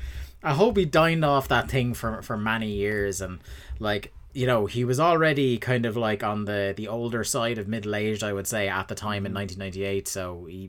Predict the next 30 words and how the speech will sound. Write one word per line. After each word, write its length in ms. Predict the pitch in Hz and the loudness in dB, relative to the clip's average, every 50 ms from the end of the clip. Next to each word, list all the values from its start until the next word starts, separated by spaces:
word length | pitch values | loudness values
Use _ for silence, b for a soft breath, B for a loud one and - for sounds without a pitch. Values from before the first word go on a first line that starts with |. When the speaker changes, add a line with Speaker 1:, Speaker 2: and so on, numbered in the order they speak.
| - | -10
Speaker 1:
he 100 | - 104 | -10 -10
probably 380 | 98 - 123 139 143 131 120 120 | -4 -4 -2 -2 -2 -2 -2 -2
led 240 | 117 123 127 127 117 | -2 0 -2 -2 -2
a 40 | 110 | -4
good 260 | 107 120 123 120 113 | -4 -4 -4 -2 -2
long 460 | 117 120 117 117 113 110 107 104 101 120 | -2 -2 -2 -2 -2 -2 -4 -6 -6 -8
life. 560 | 117 110 107 104 101 92 - - - - - - _ - | -6 -4 -4 -4 -4 -6 -8 -12 -14 -14 -16 -16 _ -10
Um, 500 | 92 90 87 87 87 85 85 85 85 104 B B B B B B B B B | -8 -8 -8 -8 -10 -10 -12 -12 -14 -16 B B B B B B B B B
so 360 | - - 104 95 90 90 - - | -8 -6 -4 -4 -4 -6 -10 -10
fair 200 | - - 139 127 | -6 -4 -4 -4
play. 380 | 117 - 113 113 113 104 95 - - | -4 -4 -4 -2 -2 -2 -4 -6 -8
We 160 | - 107 104 | -8 -6 -4
will 160 | 101 104 107 104 | -4 -2 -4 -4
miss 340 | 104 110 120 110 - - - | -2 -2 -2 -2 -2 -2 -4
you, 160 | 101 92 87 | -4 -6 -6
Speaker 2:
Mm-hmm. 160 | 120 - - 95 | -8 -8 -4 -2
Speaker 1:
Ralphus. 640 | 95 92 82 - 80 78 - - - - - - _ | -2 -2 -2 -4 -8 -6 -4 -4 -4 -4 -6 -10 _
<laughs> 60 | - - - - - - _ _ _ B B B B B B B B B B B B - | -20 -20 -20 -20 -20 -20 _ _ _ B B B B B B B B B B B B -10
Um, 480 | 95 92 90 87 85 85 87 87 87 87 - - - - _ _ _ _ _ _ _ _ - - - | -8 -6 -4 -4 -4 -6 -8 -10 -12 -14 -16 -20 -20 -20 _ _ _ _ _ _ _ _ -20 -14 -6
moving 280 | - 131 156 165 156 143 | -2 -2 0 0 2 2
into 400 | 143 143 135 110 120 113 95 92 | 2 2 2 2 0 0 -2 0
this 200 | - 127 123 - | 0 0 2 2
episode 400 | 127 117 113 113 110 - 110 98 | 0 -2 -4 -2 -2 -4 -2 -4
of 100 | 92 92 - | -4 -6 -4
Thunder. 380 | - 113 110 107 104 82 76 87 | -4 -2 -2 -2 -2 -4 -6 -6
This 100 | 104 104 | -6 -6
is 100 | 101 101 | -6 -8
Thunder 340 | - - 135 127 120 113 101 | -6 -6 -4 -2 -2 -2 -2
episode 640 | 104 113 - 123 113 - - 107 98 101 101 - | -4 -4 -4 -4 -6 -4 -2 -2 -2 -4 -4 -6
thirty-two, 840 | - 123 113 104 98 95 90 - - - 123 123 117 110 101 104 - | -4 -4 -4 -4 -4 -6 -6 -6 -4 -2 -2 0 0 0 -2 -4 -6